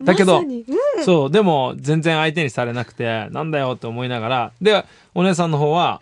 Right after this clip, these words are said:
Speaker 1: 相手にしてないよっていうふりしてるんだけど、
Speaker 2: ええ。
Speaker 1: 実はちょっと内心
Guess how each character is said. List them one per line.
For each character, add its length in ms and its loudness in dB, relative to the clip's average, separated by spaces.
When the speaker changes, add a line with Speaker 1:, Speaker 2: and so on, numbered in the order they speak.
Speaker 1:
相 180 2
手 100 4
に 80 2
し 80 -6
て 120 0
な 160 2
い 200 -2
よ 140 4
っ 60 -2
て 140 4
い 100 2
う 60 2
ふ 120 4
り 100 2
し 80 -6
て 100 4
る 100 2
ん 40 2
だ 100 0
け 80 -4
ど、 320 0
Speaker 2:
え 40 -10
え。 100 -12
Speaker 1:
実 240 0
は 80 2
ち 80 -12
ょ 40 -2
っ 40 -4
と 80 -4
内 240 -2
心 340 -8